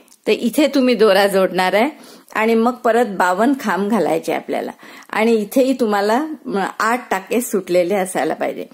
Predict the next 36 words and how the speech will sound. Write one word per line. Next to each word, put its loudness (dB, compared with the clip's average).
बावन्नच्या 2
ऐवजी 4
एक्कावन्नही 2
खांब 2
झाले 4
तरी 2
इतकं 0
काही 2
त्यामुळे 0
घाबरून -2
जायला 2
नको, 2
पण 4
इथे 0
मात्र 2
आठ -4
टाके -2
सुटलेच -2
पाहिजे. -6
तर -2
आपण 0
इथे 2
एक, 2
दोन, 2
तीन, 0
चार, 0
पाच, -4
सहा, -4
सात, -4
आठ, -6
तर 0
आठवर 0
असं 0
एक 0
marker -2
घालून, 2